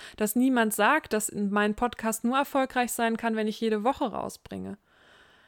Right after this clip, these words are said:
Es hat so viel mit deiner Energie zu tun. Das ist so, das ist, das möchte ich dir auch als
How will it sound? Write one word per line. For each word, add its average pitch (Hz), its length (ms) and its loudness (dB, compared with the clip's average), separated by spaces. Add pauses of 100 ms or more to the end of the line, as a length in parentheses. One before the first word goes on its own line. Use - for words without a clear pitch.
(640)
Es 233 180 0
hat 240 180 4
so 247 320 6
viel 233 240 0
mit 220 160 2
deiner 208 220 4
Energie 202 420 2
zu - 180 -6
tun. 180 460 -6
Das 202 180 -4
ist - 160 -4
so, 220 200 2
das 214 340 -4
ist, - 200 -6
das 208 160 -2
möchte 220 260 0
ich 214 40 -8
dir 208 180 0
auch 214 120 -4
als 196 320 -2